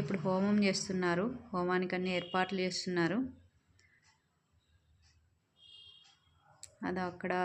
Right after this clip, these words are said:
ధ్వజస్తంభం, నంది విగ్రహం ఇవన్నీ రేపు ప్రతిష్ఠిస్తారు. ఇదిగో ఇక్కడైతే హోమం చేసేవాళ్ళు వీళ్ళు మా యోగా సాధకులు.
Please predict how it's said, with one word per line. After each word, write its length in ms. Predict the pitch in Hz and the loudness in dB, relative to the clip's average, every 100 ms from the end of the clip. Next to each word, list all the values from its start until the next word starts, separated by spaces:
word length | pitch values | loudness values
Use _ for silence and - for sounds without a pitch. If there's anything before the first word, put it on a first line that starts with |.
| 175 175 | 0 -2
ధ్వజస్తంభం, 680 | 170 185 - 190 180 180 180 | -2 -2 -4 -4 0 0 2
నంది 240 | 175 180 185 | 2 2 0
విగ్రహం 380 | 180 180 185 175 - 185 | 0 0 0 -4 -6 -4
ఇవన్నీ 260 | 180 185 196 | 0 4 6
రేపు 160 | 180 - | 6 6
ప్రతిష్ఠిస్తారు. 760 | 175 175 196 185 170 - 170 220 - - - - - - - - | 6 6 4 2 0 0 0 0 -4 -14 -18 -20 -20 -18 -20 -10
ఇదిగో 220 | 214 190 196 190 | -4 2 2 2
ఇక్కడైతే 480 | 196 180 180 208 208 190 | 0 0 2 2 2 2
హోమం 340 | 190 196 202 196 | 2 4 4 4
చేసేవాళ్ళు 680 | 180 180 185 180 175 180 285 320 - _ _ _ 190 | 2 2 2 4 2 2 2 0 -8 _ _ _ -4
వీళ్ళు 180 | 180 180 | -2 0
మా 60 | 180 | 2
యోగా 280 | 180 175 185 | 2 2 0
సాధకులు. 420 | 190 175 175 185 | 0 0 0 0